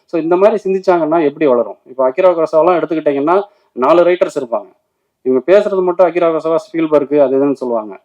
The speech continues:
ஆனா ரைட்டர்ஸ்க்கான அங்கீகாரமே இல்ல. அதனாலதான் இப்ப நான் இந்த படத்துல பாத்தீங்கன்னா கதை தான் எழுதினேன். நான் ஒரு, ஒரு மூணு பக்கத்துல கதையை எழுதிட்டு, அவரு ஜான் பாபுராஜ், எங்க திரைக்கதை ஆசிரியர், தமிழின் மிக ம-, ஒரு சிறந்த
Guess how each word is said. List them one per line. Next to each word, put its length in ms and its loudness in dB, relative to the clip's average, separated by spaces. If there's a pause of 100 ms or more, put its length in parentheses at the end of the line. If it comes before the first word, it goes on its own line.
(320)
ஆனா 160 -2
ரைட்டர்ஸ்க்கான 580 0
அங்கீகாரமே 460 2
இல்ல. 200 -8 (800)
அதனாலதான் 320 0
இப்ப 140 -4
நான் 200 -2
இந்த 180 -2
படத்துல 260 0
பாத்தீங்கன்னா 500 -2
கதை 260 -6
தான் 120 0
எழுதினேன். 420 -4
நான் 120 -6
ஒரு, 180 -2 (600)
ஒரு 160 -8
மூணு 200 2
பக்கத்துல 360 -2
கதையை 260 -2
எழுதிட்டு, 340 -2
அவரு 440 -2
ஜான் 220 -6
பாபுராஜ், 300 2
எங்க 300 -4
திரைக்கதை 320 -2
ஆசிரியர், 400 -6 (220)
தமிழின் 380 2
மிக 180 -2
ம-, 320 -4
ஒரு 180 -10
சிறந்த 340 -2